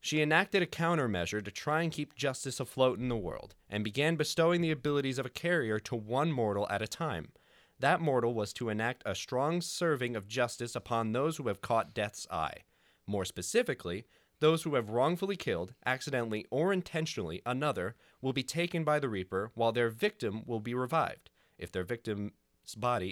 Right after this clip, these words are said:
is unable to contain life, they will be reborn to live as someone new from beginning. Once a week, more or less,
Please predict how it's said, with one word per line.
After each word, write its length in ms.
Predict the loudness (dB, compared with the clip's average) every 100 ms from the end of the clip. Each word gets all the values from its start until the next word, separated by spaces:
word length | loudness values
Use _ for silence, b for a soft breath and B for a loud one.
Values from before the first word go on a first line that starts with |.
| -6
is 120 | -6
unable 340 | -2 -2 -2 -4
to 140 | -6
contain 420 | -8 -6 -4 -2
life, 300 | -2 -2 -4
they 100 | -4
will 100 | -2
be 140 | -2 -6
reborn 600 | -4 -4 -4 -2 -4 -4
to 100 | -8
live 160 | -6
as 100 | -6
someone 440 | -6 -6 -4 -6 -8 -10 -8
new 300 | -6 -6 -10 _ _ _ _
from 380 | -4 -4 -6 -10 -12
beginning. 380 | -8 -6 -6 -8 _ _ _ _ _ _ _ -20 -20 b b
Once 220 | 2 2
a 80 | 2
week, 220 | -2 -4 0
more 180 | 2 2
or 60 |
less, 340 | 0 -4 -8